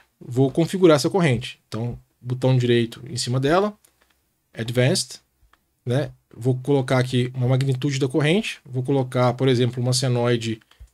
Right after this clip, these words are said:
de um ampere, pra ficar fácil aqui a conta, zero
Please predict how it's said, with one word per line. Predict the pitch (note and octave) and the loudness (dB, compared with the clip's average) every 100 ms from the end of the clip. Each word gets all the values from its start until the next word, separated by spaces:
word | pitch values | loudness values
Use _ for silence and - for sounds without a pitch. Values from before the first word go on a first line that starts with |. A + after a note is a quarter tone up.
| _ | _
de | B2+ | 0
um | F#3 | 2
ampere, | G#3 D3 F#3+ F3+ _ _ _ | 2 2 0 -2 _ _ _
pra | - | -6
ficar | G#3 - B2 | -6 -4 -6
fácil | B2 A2+ G#2+ A2+ | -4 -4 -4 -6
aqui | A#2+ | -6
a | B2 | -4
conta, | D3+ G3+ G#3+ - _ _ _ _ _ _ | -2 -2 -4 -12 _ _ _ _ _ _
zero | A#2+ A2+ A2+ A2 | -6 -2 0 -2